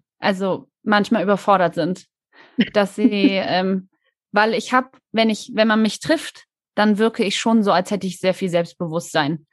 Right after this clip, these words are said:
Speaker 2: Definitiv,
Speaker 1: Auch einfach
Speaker 2: ja.
Speaker 1: alleine durch die Tatsache, dass ich beim Radio arbeite und
Speaker 2: Mhm.
Speaker 1: wenn ich das dann erzähle, ist das auch immer so, „Boah, krass“ und so.
Speaker 2: Mhm.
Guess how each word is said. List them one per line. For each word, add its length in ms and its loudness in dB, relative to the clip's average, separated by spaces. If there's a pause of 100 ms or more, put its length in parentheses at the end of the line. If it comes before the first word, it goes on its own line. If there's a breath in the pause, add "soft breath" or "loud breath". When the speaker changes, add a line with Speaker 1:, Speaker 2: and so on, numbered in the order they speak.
Speaker 2:
Definitiv, 360 0
Speaker 1:
Auch 40 2
einfach 320 0
Speaker 2:
ja. 60 -12
Speaker 1:
alleine 400 2
durch 180 -2
die 120 -8
Tatsache, 520 0
dass 220 0
ich 120 -12
beim 160 -4
Radio 320 2
arbeite 760 2
und 280 2
Speaker 2:
Mhm. 300 -2
Speaker 1:
wenn 120 0
ich 80 -14
das 160 -16
dann 160 0
erzähle, 520 -2
ist 140 -6
das 120 -6
auch 240 -2
immer 280 0
so, 400 0 (300 soft breath)
„Boah, 220 4
krass“ 320 0
und 160 -2
so. 440 2
Speaker 2:
Mhm. 440 2